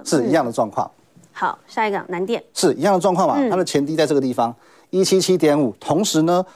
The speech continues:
Speaker 1: 昨天外资也是有点小小的买盘哦，
Speaker 2: 哦。
Speaker 1: 它并没有买单这件事情哦。
Speaker 2: 嗯。
Speaker 1: 所以说这里拉回，那南电当然最强嘛，到今天为止。
Speaker 2: 对，它还是有撑住哦。
Speaker 1: 季线是先守住的。
Speaker 2: 嗯。
Speaker 1: 所以说一七七点五元这个地方，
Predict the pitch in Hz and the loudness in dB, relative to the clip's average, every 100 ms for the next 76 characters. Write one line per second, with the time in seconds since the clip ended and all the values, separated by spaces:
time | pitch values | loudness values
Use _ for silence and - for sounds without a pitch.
0 | - - - 151 147 185 226 233 220 202 | -20 -20 -4 2 2 4 2 2 2 2
1 | 202 139 208 165 117 - 135 240 - 117 | 0 0 0 0 -2 -2 0 0 -2 -2
2 | 131 139 107 269 117 127 127 170 185 220 | -2 -2 -2 -4 -2 -2 -2 -4 0 2
3 | 170 165 147 101 131 135 135 127 131 101 | 2 2 0 0 -2 0 -2 -2 -4 -4
4 | 285 262 240 196 165 156 165 - 240 202 | -2 2 2 2 0 -2 -8 -4 2 4
5 | 165 175 196 156 120 113 _ - 180 160 | 4 2 0 0 -2 -2 _ -4 -2 0
6 | 160 196 190 170 156 170 - 98 104 - | 0 0 0 0 0 0 -2 -6 -4 0
7 | 302 254 214 131 339 294 - 269 277 233 | 2 2 2 0 0 -4 -2 -2 -2 -6
8 | 214 - 220 196 190 190 147 156 147 143 | -8 -6 -4 0 2 2 0 0 0 0
9 | 110 92 127 98 85 262 254 214 185 190 | -2 -4 -6 -6 -8 -4 -2 0 2 2
10 | 180 - 220 208 226 214 208 190 135 131 | 2 -2 -4 0 0 0 2 2 2 0
11 | 156 160 151 135 | 0 0 0 -2